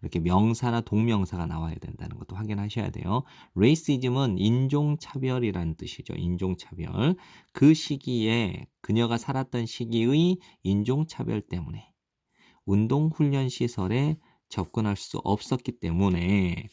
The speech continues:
그녀는 훈련을 했어요. 이제 끝냈습니다. 그녀는 훈련을 했습니다. 그다음에 using, 사용하여서, 분사구문으로 정리하세요. 정리. 그래서 사용하면서,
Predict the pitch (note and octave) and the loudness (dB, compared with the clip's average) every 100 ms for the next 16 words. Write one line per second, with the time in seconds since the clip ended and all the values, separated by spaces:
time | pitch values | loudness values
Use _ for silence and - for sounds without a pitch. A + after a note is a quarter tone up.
0 | - - - - - G2+ G#2+ B2+ G3 G3+ | -20 -20 -20 -20 0 2 4 2 2 4
1 | F3 A#2 F#2+ E2+ - D#2+ E2 - _ _ | 4 2 -2 -4 -8 -10 -10 -14 _ _
2 | F2 F2 D#3+ E3+ E3+ - G#2 F2 F#2+ - | -8 -4 0 2 0 -2 -2 -2 -4 -2
3 | F2+ F#2 A2+ D#3 B2+ B2+ D#3+ - F#2 E2+ | 0 0 2 2 2 0 -2 -2 -2 0
4 | F2 G#2 E3+ - - - G2+ F#2 F2 B2 | 0 2 0 -2 -20 -6 -2 0 4 4
5 | A#2+ F2+ - - D#3 D#3 D3+ A2 F2 E2+ | 2 -4 -8 -4 0 2 0 -2 -4 -6
6 | - F#2 - _ _ G2 G#2 C3 B2+ A#2+ | -8 -12 -12 _ _ 0 2 2 2 0
7 | G2+ F2+ F2 F2 E2+ E2 - F#2 - F2 | 0 -2 -4 -4 -4 -6 -10 -14 -14 -10
8 | E2+ E2 E2+ A#2 E3 - - - - - | -8 -6 -2 -2 -2 -6 -20 -20 -12 -12
9 | - B2+ C3 A#2 A2+ G#2+ G#2 A#2+ C#3 E3 | -4 -2 0 0 0 0 0 2 4 4